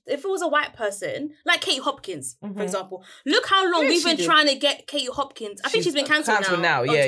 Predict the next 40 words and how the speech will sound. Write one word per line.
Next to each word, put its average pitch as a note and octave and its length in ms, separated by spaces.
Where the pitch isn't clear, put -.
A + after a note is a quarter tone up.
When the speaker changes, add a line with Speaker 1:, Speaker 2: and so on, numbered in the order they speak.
Speaker 1:
Twitter. C3+ 200
Speaker 2:
yeah. C3 60
Speaker 3:
What A#3+ 100
do B3 80
you A#3 40
mean? A3 120
Uh, G3 460
her G3+ 140
account G#3 220
is G3+ 80
gone? G3 260
Speaker 1:
Yeah, A#3 140
Speaker 2:
Yeah, C#4+ 160
yeah, - 20
Speaker 1:
yeah, D4+ 140
Speaker 2:
yeah. B3 220
Speaker 1:
yeah, G3+ 100
yeah. F3+ 160
Speaker 2:
They A#3 80
took C4 160
that, B3 100
like, F#3+ 140
Speaker 1:
But E4 140
Speaker 2:
last E4 100
Speaker 1:
look B4+ 60
Speaker 2:
year. F#4 100
Speaker 1:
how G4+ 240
long C5+ 280
Speaker 3:
Wow. B3+ 360
Speaker 1:
we, C4 60
we D#4 140
had D#4+ 180
to C#4 100
fight C4+ 440
for B3 140
Speaker 2:
But F#3+ 100
Speaker 1:
Katie C#4 200
Speaker 2:
time, F3+ 300
yeah, D#3+ 180
yeah, D3+ 120